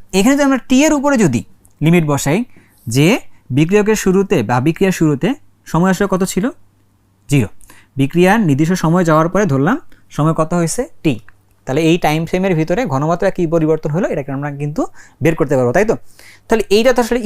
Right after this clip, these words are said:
ইন্টিগ্রেশন আসলো, কিন্তু প্রবলেম কি আমাদের? হয়তোবা আমরা ইন্টিগ্রেশনে অনেক কিছু বেসিকগুলো একটু জানি না। তো চলো একটু জেনে নিই। পাশাপাশি এই ইন্টিগ্রেশন করার পরে এখান থেকে কিছু গ্রাফিক্যাল, আহ,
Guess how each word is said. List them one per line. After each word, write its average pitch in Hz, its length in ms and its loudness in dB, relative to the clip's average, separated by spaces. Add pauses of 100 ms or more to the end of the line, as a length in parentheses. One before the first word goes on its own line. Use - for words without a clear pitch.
ইন্টিগ্রেশন 233 520 0
আসলো, - 200 -14 (480)
কিন্তু 147 220 -4
প্রবলেম 185 320 2
কি 202 60 -2 (100)
আমাদের? 196 220 -2 (420)
হয়তোবা 185 320 0
আমরা 156 120 -2 (120)
ইন্টিগ্রেশনে 139 420 -6
অনেক 131 200 -2
কিছু - 140 -6 (120)
বেসিকগুলো 143 360 -4
একটু 190 160 0
জানি 143 180 0
না। 92 40 -10 (140)
তো - 120 -10
চলো 170 140 0
একটু 175 160 -2
জেনে 180 240 2
নিই। 202 100 -2 (400)
পাশাপাশি 233 400 2 (160)
এই 175 140 2
ইন্টিগ্রেশন 196 320 -2 (100)
করার 170 220 4 (100)
পরে 127 160 -4 (420)
এখান 156 200 0
থেকে 185 200 2
কিছু 156 240 -4 (500)
গ্রাফিক্যাল, 202 560 2
আহ, 151 640 -2